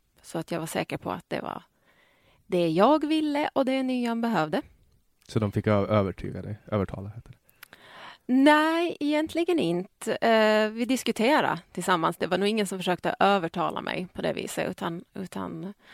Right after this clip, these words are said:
Speaker 1: vi diskuterade tillsammans, jag och redaktionen och, och så styrelseordföranden och, och sådär.
Speaker 2: Mm.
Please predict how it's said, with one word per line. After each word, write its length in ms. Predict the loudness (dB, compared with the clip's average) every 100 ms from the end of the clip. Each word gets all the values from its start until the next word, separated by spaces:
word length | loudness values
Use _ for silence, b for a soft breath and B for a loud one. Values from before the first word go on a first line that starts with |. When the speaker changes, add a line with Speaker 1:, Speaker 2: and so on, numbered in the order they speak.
| B B B B
Speaker 1:
vi 80 | -2
diskuterade 520 | 0 0 0 2 2
tillsammans, 580 | 0 -2 -2 0 -2 -2
jag 160 | -2 -2
och 60 |
redaktionen 680 | -4 -4 -6 -4 -4 -4 -6
och, 140 | -6 -10 b b b _ _
och 140 | -8 -6
så 100 | -6
styrelseordföranden 1300 | -2 0 0 -4 -6 -8 -4 -4 -4 -6 -8 -8 -10
och, 120 | -12 -14 _ _ _
och 120 | -12 -8
sådär. 260 | -6 -8 -12 _ _ _ B B
Speaker 2:
Mm. 140 | -14